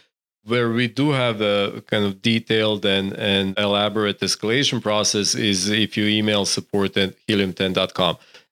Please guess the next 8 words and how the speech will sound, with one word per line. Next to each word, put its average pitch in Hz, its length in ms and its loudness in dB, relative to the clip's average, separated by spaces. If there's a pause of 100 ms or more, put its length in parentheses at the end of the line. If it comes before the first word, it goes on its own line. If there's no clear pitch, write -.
(100)
And 107 300 0 (440)
I 123 140 0
don't 151 160 0
really, 139 460 0
so, 135 240 0
so 120 280 0 (200)
what 117 280 0 (580)
is 120 440 0